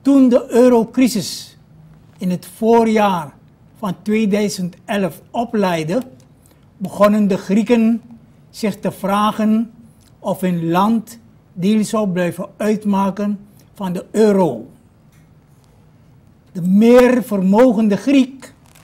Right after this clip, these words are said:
stortte zijn spaargeld toen op een bankrekening in Zwitserland. De toevlucht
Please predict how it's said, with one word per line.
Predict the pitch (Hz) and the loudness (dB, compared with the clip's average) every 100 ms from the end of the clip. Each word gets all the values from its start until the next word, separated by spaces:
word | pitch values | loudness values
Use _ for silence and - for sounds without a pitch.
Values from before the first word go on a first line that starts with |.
| _ _ - _ - | _ _ -20 _ -20
stortte | - - 214 190 190 | -20 -4 0 0 -2
zijn | 165 160 | -6 -8
spaargeld | - - 208 196 190 202 196 196 190 - _ _ _ _ _ _ | -8 -8 -4 -4 -4 -4 -4 -4 -8 -20 _ _ _ _ _ _
toen | 240 226 233 240 - - | 2 4 2 0 -6 -14
op | - - | -14 -10
een | 156 123 | -10 -8
bankrekening | 127 190 196 190 196 185 185 185 185 - _ | -2 -2 0 0 0 0 -2 -2 -4 -8 _
in | 247 175 | -8 -8
Zwitserland. | - 233 220 196 170 135 120 - - _ - _ _ _ _ _ _ _ _ _ _ _ _ _ _ _ _ _ _ | -2 -2 0 -4 -4 -6 -10 -20 -20 _ -20 _ _ _ _ _ _ _ _ _ _ _ _ _ _ _ _ _ _
De | 214 | -12
toevlucht | - 277 226 226 240 - - - | -2 0 2 2 2 -4 -18 -20